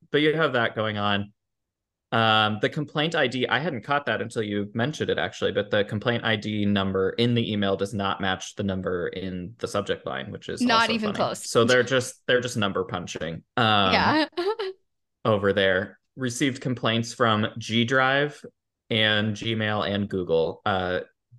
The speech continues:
Speaker 1: this part, I think the formatting looks really nice with the little, like,
Speaker 2: Columns.
Speaker 1: block there. Yeah.
Speaker 2: Mm-hmm.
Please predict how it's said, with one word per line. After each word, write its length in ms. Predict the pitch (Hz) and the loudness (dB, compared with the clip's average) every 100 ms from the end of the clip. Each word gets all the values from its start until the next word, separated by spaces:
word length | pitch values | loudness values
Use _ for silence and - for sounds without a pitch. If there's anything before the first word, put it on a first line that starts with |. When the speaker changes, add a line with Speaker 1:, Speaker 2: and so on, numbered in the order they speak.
| - | -2
Speaker 1:
this 280 | 131 185 | 0 0
part, 520 | - - 202 208 202 - - | -2 0 2 2 0 -6 -2
I 100 | - | 0
think 180 | 160 | 0
the 100 | 147 131 | -2 -2
formatting 500 | 127 127 131 131 113 | 2 2 2 0 0
looks 300 | 101 104 - | 0 -2 0
really 240 | 127 131 | 0 0
nice 400 | 131 127 147 - | -2 -4 -4 -6
with 160 | - 120 | -4 -2
the 100 | 120 | 0
little, 260 | 113 110 104 | 2 4 4
like, 320 | 95 95 - _ _ _ _ _ _ _ - | 2 0 -6 _ _ _ _ _ _ _ -2
Speaker 2:
Columns. 460 | 220 190 196 202 208 | 4 4 4 4 0
Speaker 1:
block 160 | - | -2
there. 320 | - 170 190 196 | 0 2 0 -2
Yeah. 320 | 165 185 139 | 0 2 2
Speaker 2:
Mm-hmm. 380 | 220 214 196 208 | 0 -2 -4 -6